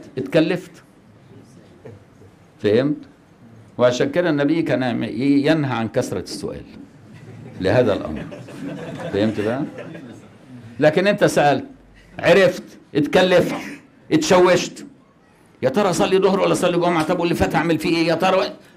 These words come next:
حيرت نفسك يا مسكين لأنك سألت. ما كنت سألت وخليك حنفي وأنت مش عارف إنك حنفي،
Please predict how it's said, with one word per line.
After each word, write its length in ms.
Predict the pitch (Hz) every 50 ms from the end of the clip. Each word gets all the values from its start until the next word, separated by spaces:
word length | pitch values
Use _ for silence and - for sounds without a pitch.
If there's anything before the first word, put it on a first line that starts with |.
| - _ -
حيرت 480 | - 131 131 139 139 147 147 143 -
نفسك 420 | 131 127 131 - - 104 117 - -
يا 60 | 117
مسكين 420 | 113 110 101 - - - 113 107 101
لأنك 300 | 95 101 98 98 101 -
سألت. 360 | - - - 110 104 - - - - - _ - - - - - - - - - - - - - - - - - - -
ما 60 | 139
كنت 260 | 143 - 123 - 160
سألت 380 | 147 - - 135 143 151 139 -
وخليك 320 | 107 - 135 127 139 139
حنفي 340 | - - 147 135 123 - 139
وأنت 180 | 120 120 113 117
مش 160 | 104 98 -
عارف 180 | 117 - - -
إنك 160 | - - -
حنفي، 280 | - - - - -